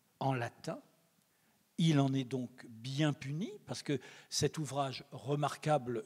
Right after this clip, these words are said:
que nous connaissons tous, nous ne le connaissons tous que via une traduction en latin dans notre langue nationale.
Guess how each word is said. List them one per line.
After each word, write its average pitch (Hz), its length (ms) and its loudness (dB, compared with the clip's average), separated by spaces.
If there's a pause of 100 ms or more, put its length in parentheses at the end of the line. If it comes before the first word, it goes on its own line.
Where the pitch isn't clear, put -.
que 131 140 -4
nous 123 120 -2
connaissons 120 540 -4 (160)
tous, 285 320 0 (320)
nous 160 260 0
ne 143 140 2
le 127 140 2
connaissons 123 600 -4 (140)
tous 240 300 2
que - 160 -2
via 123 520 0 (120)
une 139 100 -2
traduction 127 640 -6 (300)
en 160 120 8
latin 160 440 4 (240)
dans 139 160 4
notre 127 280 0
langue 151 280 -2 (340)
nationale. 135 560 2